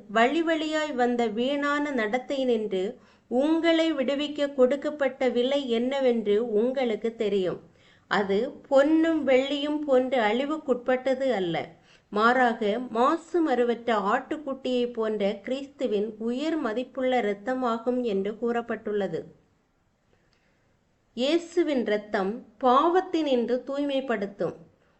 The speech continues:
ஒன்று யோவான் ஒன்று ஏழில், "ஒளியில் இருப்பது போல் நாம் ஒளியில் நடப்போமானால் ஒருவரோடு ஒருவர் நட்புறவு கொண்டிருப்போம்.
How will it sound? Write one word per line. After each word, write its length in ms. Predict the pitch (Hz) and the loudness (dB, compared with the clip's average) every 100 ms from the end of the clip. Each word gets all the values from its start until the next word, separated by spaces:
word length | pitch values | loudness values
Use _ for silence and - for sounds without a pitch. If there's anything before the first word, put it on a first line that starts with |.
| _ | _
ஒன்று 440 | 202 254 320 349 330 | 4 4 4 2 2
யோவான் 520 | 269 240 233 214 220 | 2 2 2 -2 -2
ஒன்று 380 | 208 226 285 294 | 0 0 0 -2
ஏழில், 600 | 247 208 196 180 233 254 _ _ - | 0 0 0 -2 -4 -8 _ _ 2
"ஒளியில் 640 | 226 285 320 349 349 320 | 6 6 6 2 2 0
இருப்பது 500 | 240 254 - 277 262 | 0 0 -2 -2 0
போல் 260 | 262 254 269 | 0 0 2
நாம் 340 | 254 269 269 | 2 0 0
ஒளியில் 520 | 226 247 277 294 302 | 0 0 0 -4 -2
நடப்போமானால் 1080 | 233 196 247 - 285 269 214 190 185 170 233 - _ _ | -2 0 -2 -2 -2 0 0 0 -2 -4 -6 -10 _ _
ஒருவரோடு 800 | - 254 302 320 339 330 330 330 | 4 6 6 2 2 2 0 -2
ஒருவர் 360 | 277 269 285 277 | -2 -2 0 -2
நட்புறவு 580 | 247 226 - 294 294 302 | -2 -4 -4 -2 -2 -2
கொண்டிருப்போம். 800 | 294 240 233 220 208 185 165 | -2 0 0 -2 -4 -4 -4